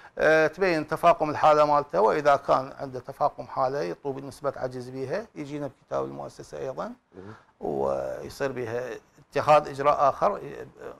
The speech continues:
Speaker 1: نخاطب بها التقاعد.
Speaker 2: جميل.
Speaker 1: نعم.
Speaker 2: آه، انت، يعني، ايش قد راتب ابو الثلاثين؟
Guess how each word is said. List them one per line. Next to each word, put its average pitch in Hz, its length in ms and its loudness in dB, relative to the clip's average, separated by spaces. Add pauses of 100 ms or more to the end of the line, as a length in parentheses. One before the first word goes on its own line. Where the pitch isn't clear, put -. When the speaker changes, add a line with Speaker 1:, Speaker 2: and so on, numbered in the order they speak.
(120)
Speaker 1:
نخاطب 135 440 2
بها 139 180 -4
التقاعد. - 1300 -4 (440)
Speaker 2:
جميل. 110 260 -2 (180)
Speaker 1:
نعم. - 80 -18 (180)
Speaker 2:
آه، 131 380 6
انت، 165 200 0
يعني، 135 340 4 (420)
ايش 117 160 0
قد 214 140 8
راتب 196 360 6
ابو 123 380 6
الثلاثين؟ 104 640 0